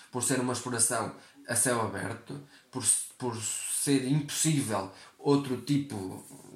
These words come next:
de exploração, ehm, no nosso país, já que o lítio, ao contrário do que acontece nos países africanos e no sul da América, não está em salinas, está em pedra,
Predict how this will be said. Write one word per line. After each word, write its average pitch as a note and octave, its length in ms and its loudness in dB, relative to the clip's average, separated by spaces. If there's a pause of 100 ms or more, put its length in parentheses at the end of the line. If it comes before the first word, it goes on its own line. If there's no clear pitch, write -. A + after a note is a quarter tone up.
(180)
de B2 120 -4
exploração, B2+ 800 2 (440)
ehm, G#2 680 -2 (640)
no B2 100 0
nosso B2 240 0
país, A2 280 -4
já B2 100 2
que B2+ 140 -4
o A#2+ 80 0
lítio, A#2 380 -2
ao A2 120 0
contrário A#2 360 0
do - 40 -6
que A2+ 40 -6
acontece A#2 560 0
nos A2 160 -6
países A#2 380 -2
africanos A2+ 580 -2
e A2+ 60 -4
no A#2+ 80 -2
sul A2+ 260 -6
da A2 80 0
América, G#2+ 480 -4 (280)
não C3+ 200 4
está B2 240 2
em B2 80 0
salinas, A2+ 540 0
está A2+ 220 2
em G#2+ 120 -2
pedra, A#2 520 -4